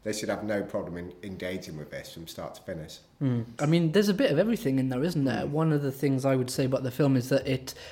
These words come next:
Speaker 2: has so many influences,
Speaker 1: Mm.
Speaker 2: and it's so many different types of films rolled into one. So as you say, that sort of, uh, that private school army thing, and
Speaker 1: Yeah.
Speaker 2: then there's this magical element and this mystery, and,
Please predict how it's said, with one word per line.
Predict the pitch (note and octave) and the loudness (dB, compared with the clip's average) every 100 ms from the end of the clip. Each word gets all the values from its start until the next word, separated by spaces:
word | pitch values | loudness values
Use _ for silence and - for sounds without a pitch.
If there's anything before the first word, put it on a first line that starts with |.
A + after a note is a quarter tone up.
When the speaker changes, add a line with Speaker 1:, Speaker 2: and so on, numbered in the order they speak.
| - - - | -18 -20 -4
Speaker 2:
has | D#3 C3+ | -2 2
so | - E3+ - | 4 6 8
many | D#3 C3+ | 8 8
influences, | C#3+ D#3+ C3+ B2 - - C3+ - A#2+ | 6 4 0 -2 -4 -8 -8 -8 -6
Speaker 1:
Mm. | B2+ - - | -4 -6 -6
Speaker 2:
and | C#3+ C3+ | 2 4
it's | C#3 C3+ | 4 2
so | - - E3+ F3 | -4 2 4 6
many | D3+ C3+ | 6 4
different | B2 D3 C#3+ B2 | 4 2 2 -2
types | D3+ C#3 - | 0 0 -2
of | A#2+ | -2
films | B2 A#2+ A#2+ | 0 0 0
rolled | C3+ C3+ C3+ | 4 6 6
into | B2+ A#2+ C3 | 2 0 2
one. | C3+ B2 | 2 2
So | B2 C3+ | 0 0
as | B2+ | 0
you | A#2+ | 0
say, | C#3+ A#2+ | 2 2
that | A#2+ A#2 | 0 -4
sort | - C3 | -4 -2
of, | B2+ A#2+ - - - - - - - - | -2 -4 -12 -14 -14 -16 -18 -20 -12 2
uh, | C3 A#2+ A#2+ - - - D#3 - - | 4 6 4 2 -6 -14 -14 -12 -2
that | C3+ - | -2 2
private | C#3+ C3 B2+ | 2 4 2
school | - C3+ B2 | 4 6 6
army | C3 C3 C3+ | 6 6 4
thing, | C3 D3 C3+ C3 | 4 4 6 6
and | B2+ B2 | 4 4
Speaker 1:
Yeah. | |
Speaker 2:
then | B2 B2 | 4 4
there's | A#2+ A#2 | 2 0
this | A#2+ - | -4 -4
magical | C#3 D3+ C3+ C3+ C#3 | 0 2 2 2 4
element | C3+ C3 C3 B2+ C3 - | 6 6 6 4 2 2
and | B2+ | 4
this | B2 B2 | 4 2
mystery, | D3 D#3 - - D3 C#3+ D3 | 4 4 2 4 6 6 4
and, | C#3+ C#3+ C#3 - | 2 2 2 -2